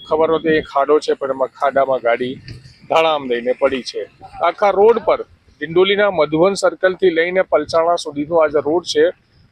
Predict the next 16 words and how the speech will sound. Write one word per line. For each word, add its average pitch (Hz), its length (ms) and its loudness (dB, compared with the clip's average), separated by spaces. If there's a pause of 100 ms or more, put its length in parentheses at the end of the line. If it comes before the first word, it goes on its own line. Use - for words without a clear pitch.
વડોદરા 156 320 2
સુધી 165 260 2
રોડ 156 240 0
જાય 151 180 2
છે, 190 140 0
આખા - 300 -2
રોડ 165 300 4
પર 220 160 0
આવા 156 260 2
પ્રકારના 147 480 -2
ખાડા 175 420 -2
પડી 165 260 -2
ગયા 143 200 2
છે, 180 200 -6 (540)
જેના 160 300 0
કારણે 151 440 0